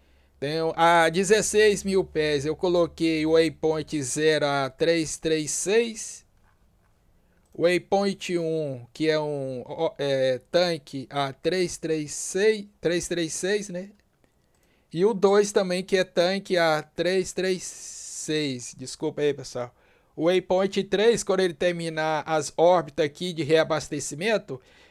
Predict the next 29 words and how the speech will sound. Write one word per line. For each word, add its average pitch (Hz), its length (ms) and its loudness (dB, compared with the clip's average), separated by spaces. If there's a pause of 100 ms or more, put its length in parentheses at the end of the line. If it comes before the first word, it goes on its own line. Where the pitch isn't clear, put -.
e 165 240 2
ele 190 160 6
entrar 175 360 2
no 175 160 2
bingo, 180 360 -4
ele 156 100 0
vai 156 160 4
voltar 170 300 0
lá 165 160 0
pra 175 180 -2
baixo. 143 320 -4
Então, 156 200 0
não 170 60 -2
se - 80 -10
preocupa 185 460 0
não, 160 160 0
ele 139 120 -4
não 147 80 -6
vai 170 120 2
morrer 180 340 0
no 180 120 -4
céu, 175 280 0
não. 139 240 -6 (540)
E 202 160 4
aqui 214 300 2
a 160 100 6
órbita, 196 480 4
eu 160 80 2
coloquei 202 1160 -2